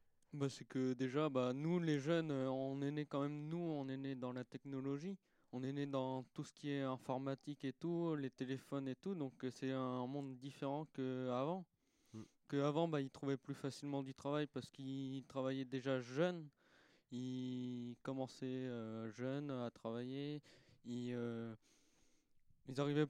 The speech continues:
Speaker 1: plus facilement à trouver de travail manuel que nous. Que nous, bah, nous, c'est
Speaker 2: Hmm.
Speaker 1: notre écran, notre écran. On bougerait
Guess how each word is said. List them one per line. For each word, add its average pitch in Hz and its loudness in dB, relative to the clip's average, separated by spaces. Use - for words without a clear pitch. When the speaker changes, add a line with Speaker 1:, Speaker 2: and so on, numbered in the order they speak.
Speaker 1:
plus 180 0
facilement 170 2
à 160 0
trouver 160 2
de 143 6
travail 147 2
manuel 165 4
que - 0
nous. 196 4
Que 135 -2
nous, 160 2
bah, 135 4
nous, 143 -2
c'est - -2
Speaker 2:
Hmm. 147 2
Speaker 1:
notre 147 0
écran, 151 2
notre 156 -2
écran. 147 0
On 151 0
bougerait 135 2